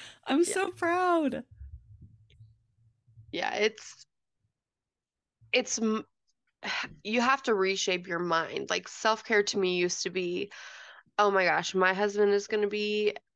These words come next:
Speaker 2: working late. I'm going to have drinks with the girls." Or, you know, in my case, this was just Coca-Cola <laughs> 'cause I can't hang, but, or, "I'm gonna go blow my entire paycheck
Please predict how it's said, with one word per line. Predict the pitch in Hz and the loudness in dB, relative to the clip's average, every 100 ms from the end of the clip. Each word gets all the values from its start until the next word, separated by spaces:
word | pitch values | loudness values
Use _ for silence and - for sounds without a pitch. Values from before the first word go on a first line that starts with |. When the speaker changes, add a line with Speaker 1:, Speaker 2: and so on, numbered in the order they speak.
| _ - _ _ _ | _ -20 _ _ _
Speaker 2:
working | 214 240 247 254 262 | 2 2 2 0 2
late. | 269 269 - | 2 2 0
I'm | 185 185 190 190 196 | 2 4 4 2 2
going | 190 185 190 190 190 - - - - - | 0 0 0 -2 -4 -8 -18 -20 -20 -2
to | 202 | 0
have | 185 180 | 2 0
drinks | 175 175 190 | -2 0 -2
with | 185 | -2
the | 180 | 0
girls." | 151 135 - - - - - | 0 0 -2 -4 -6 -4 0
Or, | - - 117 98 - - | 2 2 0 0 -4 -8
you | 202 196 | -4 -2
know, | 71 | -2
in | 139 | -4
my | - | -6
case, | - 104 - | -6 -8 -6
this | - - | -6 -6
was | 104 - | -6 -8
just | - - - | -10 -10 -8
Coca-Cola | 190 - - - - - 202 - - | -8 -8 -8 -6 -4 -4 -6 -8 -6
<laughs> | - - - - | -6 -6 -10 0
'cause | 226 - - - _ _ _ _ _ - - - | 0 0 -8 -16 _ _ _ _ _ -12 -12 -4
I | 214 | 0
can't | 214 170 | 0 2
hang, | 190 175 165 175 | 2 0 0 0
but, | 170 175 - - - - - - _ - | 0 0 -6 -14 -16 -18 -20 -20 _ 6
or, | 202 196 190 175 - - | 8 10 10 6 2 4
"I'm | 208 202 | 4 4
gonna | 208 190 | 2 2
go | 175 175 | 2 -2
blow | 170 175 180 175 175 175 170 - | -4 0 2 4 4 4 2 2
my | 180 175 | 0 -2
entire | 180 - 190 185 175 | -4 -2 0 0 0
paycheck | - 208 208 - 160 170 - | -2 -2 -2 -2 -2 -2 -8